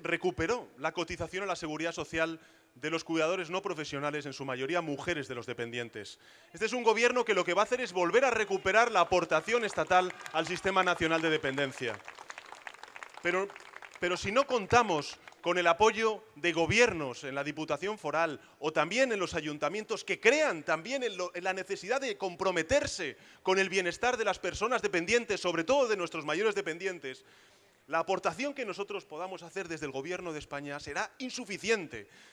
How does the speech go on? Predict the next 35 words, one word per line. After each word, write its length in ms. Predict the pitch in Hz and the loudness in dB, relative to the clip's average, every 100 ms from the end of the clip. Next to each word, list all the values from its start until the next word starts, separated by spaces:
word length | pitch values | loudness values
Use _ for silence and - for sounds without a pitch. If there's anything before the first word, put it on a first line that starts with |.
| _ | _
¿Qué 100 | - | -2
es 120 | 254 262 | -2 -2
lo 100 | 262 | -4
que 80 | |
os 80 | 233 | -4
quiero 200 | 233 226 | -2 -2
decir? 380 | 190 208 196 113 _ _ _ _ - | -2 -4 -8 -8 _ _ _ _ -8
Que 100 | 156 | -4
no 120 | 240 | -2
podemos 320 | 269 269 254 | -2 0 2
quedarnos 360 | 226 247 240 - | 4 2 2 0
con 120 | 226 | 2
la 80 | 208 | 2
faena 320 | 208 240 226 | 2 2 2
a 20 | |
medias, 560 | 254 247 156 104 - - _ _ - | 2 0 -2 -6 -16 -20 _ _ -8
que 80 | |
el 80 | 156 | -4
pasado 280 | 170 269 277 | 0 2 2
veintiocho 440 | 226 214 254 254 | 2 0 -2 2
de 60 | 220 | 4
abril 220 | 226 262 | 4 2
votamos 540 | 180 180 262 254 233 - | 0 2 4 4 0 2
Avance 560 | 165 247 285 285 277 240 | 10 12 12 8 2 2
y 80 | 160 | -2
el 100 | 151 | 0
veintiséis 440 | 165 170 208 240 | -2 -2 -2 0
de 60 | 202 | 2
mayo 200 | 226 220 | 2 2
tenemos 340 | 190 208 233 | 4 6 6
que 80 | 233 | 6
volver 300 | 196 190 226 | 6 8 6
a 60 | 202 | 6
votar 260 | 185 240 | 8 10
Avance, 480 | 208 220 240 202 | 12 10 8 4